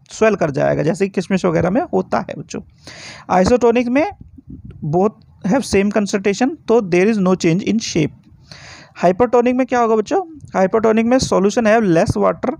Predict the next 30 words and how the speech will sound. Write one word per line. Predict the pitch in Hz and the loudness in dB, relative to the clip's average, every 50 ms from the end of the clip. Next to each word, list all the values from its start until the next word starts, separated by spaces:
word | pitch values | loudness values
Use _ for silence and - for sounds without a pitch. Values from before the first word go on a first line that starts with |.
| - _ _ _ _ - - - - - - - 160 | -8 _ _ _ _ -20 -20 -20 -20 -18 -8 -2 0
than | 175 180 170 170 - | 0 0 0 0 2
cell, | 196 214 247 254 247 | 2 2 2 2 0
तो | 240 220 | -2 -2
cell | - - 175 180 | 0 0 0 0
will | 220 208 196 220 254 | 0 0 0 -2 -2
shrink, | - - - - 156 143 127 | -4 -6 -4 -4 -4 -4 -4
decrease | - 170 160 143 - 165 175 165 | -6 -6 -6 -4 -2 0 0 0
in | 202 208 202 - | 0 -2 0 0
size | 170 175 185 175 175 147 | 0 0 0 -2 -4 -4
due | 143 - | -2 0
to | 226 311 339 - _ _ _ _ - - _ _ _ - - 180 | 0 -2 -2 -4 _ _ _ _ -20 -20 _ _ _ -4 -2 -2
exoosmosis, | 185 180 - - - 233 - - - 165 - - 160 147 143 139 - - - 208 - - - | -2 -2 -2 -2 0 0 0 0 -2 -6 -6 -6 -6 -4 -4 -4 -2 -4 -4 -4 -4 -6 -6
इसे | 151 - - | -4 -4 -2
कहते | 160 170 - - | -2 -2 -2 -2
हैं | - - 156 156 | -2 -2 -2 -2
exoosmosis। | - - 233 226 - - 160 - 151 143 - - 135 - - - - - - - - - - - - - - - - _ - | -2 -2 0 0 0 0 -2 -2 -4 -6 -4 -6 -8 -10 -12 -20 -20 -20 -20 -20 -20 -20 -20 -20 -20 -20 -20 -20 -14 _ -4
ठीक | 240 - | -2 0
है | 285 | 0
बच्चों, | 294 277 - 180 143 - - - - - - - - - - - _ _ _ _ _ _ _ _ _ - - - - - - - - - - - - - - - _ _ - - | 0 0 0 0 -2 -2 -8 -20 -14 -8 -8 -8 -8 -8 -12 -16 _ _ _ _ _ _ _ _ _ -20 -20 -20 -20 -20 -20 -20 -20 -20 -20 -20 -20 -20 -20 -20 _ _ -2 0
इसी | 190 180 - 247 240 | 2 2 4 4 4
वजह | 233 220 220 220 | 4 4 4 4
से | - - 247 285 359 370 - _ _ - - | 2 2 2 0 0 -2 -6 _ _ -10 -4
ये | 190 208 | -4 -4
इस | 190 | -2
तरह | - - 190 190 | -2 -2 -2 -2
की | 185 - 233 | -2 -4 -6
चीज़ें | - - 208 180 190 233 | -6 -4 -2 0 2 2
होती | 254 220 233 233 - 185 160 | 2 2 0 -2 -2 -4 -4
हैं | 202 135 | -4 -4
बच्चों। | 143 - - - | -6 -8 -10 -12